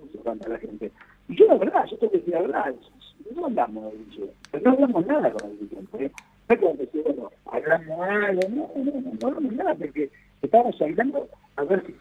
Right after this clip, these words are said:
se sigue el campeonato, y si se sigue el campeonato, entonces estos nueve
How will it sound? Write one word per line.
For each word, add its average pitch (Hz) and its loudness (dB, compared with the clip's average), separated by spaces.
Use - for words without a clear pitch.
se - -16
sigue 170 2
el 143 -4
campeonato, 156 2
y 143 -12
si - -20
se 156 -2
sigue - 2
el - 2
campeonato, 175 -6
entonces - -10
estos 151 2
nueve 196 -4